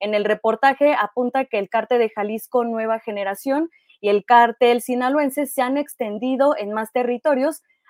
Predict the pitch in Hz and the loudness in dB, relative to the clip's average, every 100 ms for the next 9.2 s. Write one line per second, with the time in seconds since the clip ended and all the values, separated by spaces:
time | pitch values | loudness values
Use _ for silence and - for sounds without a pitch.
0 | - 214 220 220 247 240 247 254 254 262 | -4 -4 -2 -4 -4 -4 -2 2 2 2
1 | - 202 220 240 254 262 285 302 269 294 | -2 -2 -2 0 0 0 0 2 0 -2
2 | - 220 214 208 202 202 208 254 254 269 | -6 -6 -4 -4 -4 -4 -2 -2 2 2
3 | 220 214 233 247 285 262 269 247 254 262 | 0 -4 -4 -4 -2 -2 0 -2 0 0
4 | 254 269 254 233 - 226 254 269 240 202 | 2 2 0 -4 -2 -2 -2 -4 -6 -8
5 | 196 220 214 220 214 226 277 220 - _ | -8 -8 -6 -4 -4 -2 0 -2 -6 _
6 | _ _ - 311 226 240 262 254 262 247 | _ _ -8 -2 -2 0 0 2 -2 -2
7 | 196 214 220 220 220 214 226 226 226 233 | -4 -2 -4 -4 -4 -4 -4 -2 -4 -2
8 | 262 247 247 214 202 202 208 208 214 262 | 0 0 -2 -4 -2 -2 -2 -2 2 2
9 | 294 302 | 2 0